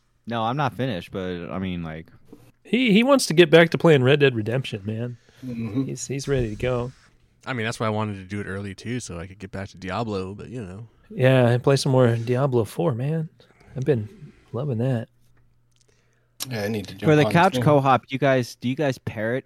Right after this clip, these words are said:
Speaker 1: with, uh, so every time you guys pair it with a video game?
Speaker 4: We've been doing something different. You've been on the episodes, John.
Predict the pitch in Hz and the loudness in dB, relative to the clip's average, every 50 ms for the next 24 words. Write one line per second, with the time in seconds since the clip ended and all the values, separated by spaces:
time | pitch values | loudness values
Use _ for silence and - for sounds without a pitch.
0 | - 107 110 107 107 104 - - 113 107 101 98 98 95 92 90 87 85 - - | -6 -6 -4 -4 -4 -4 -6 -6 -4 -2 -2 0 -2 -2 -2 -4 -4 -6 -8 -10
1 | _ _ _ _ _ _ _ _ _ _ _ _ _ _ _ _ - - 120 113 | _ _ _ _ _ _ _ _ _ _ _ _ _ _ _ _ -8 -2 0 2
2 | 110 101 - - _ _ _ - 123 127 123 127 - - 123 113 110 107 104 101 | 2 0 0 -4 _ _ _ -4 -2 -2 -2 -2 -4 -2 -2 -2 -2 -2 -2 -4
3 | 104 _ _ _ _ _ _ _ - 107 104 113 107 101 - - - 98 95 98 | -6 _ _ _ _ _ _ _ -6 -4 -2 -2 -2 -2 -4 -6 -6 -4 -2 -4
4 | 95 - 90 95 92 - 92 85 85 82 82 90 92 90 98 104 107 117 120 127 | -2 -4 -4 -6 -6 -6 -6 -6 -6 -6 -6 -6 -4 -4 -2 -4 -4 -4 -6 -6
5 | 135 147 - _ _ _ _ _ _ _ - - - - - - - 127 113 110 | -8 -10 -12 _ _ _ _ _ _ _ -20 -20 -20 -20 -20 -16 -10 -8 -8 -6
6 | 104 110 107 107 110 113 110 107 101 98 - - 120 101 101 95 95 120 123 - | -6 -6 -6 -4 -2 -2 -2 -2 -4 -6 -6 -6 -6 -4 -4 -4 -4 -6 -6 -6
7 | - 95 90 _ _ _ _ _ _ _ _ _ _ _ _ _ _ _ _ _ | -8 -10 -10 _ _ _ _ _ _ _ _ _ _ _ _ _ _ _ _ _
8 | - 120 123 131 151 135 117 123 131 131 120 98 113 139 - 147 - - 98 92 | -12 -10 -6 -4 -2 -2 0 0 0 0 0 0 -2 -2 -2 -4 -6 -6 -6 -6
9 | 92 92 - - 87 90 98 110 110 - | -8 -10 -12 -12 -10 -8 -8 -8 -10 -12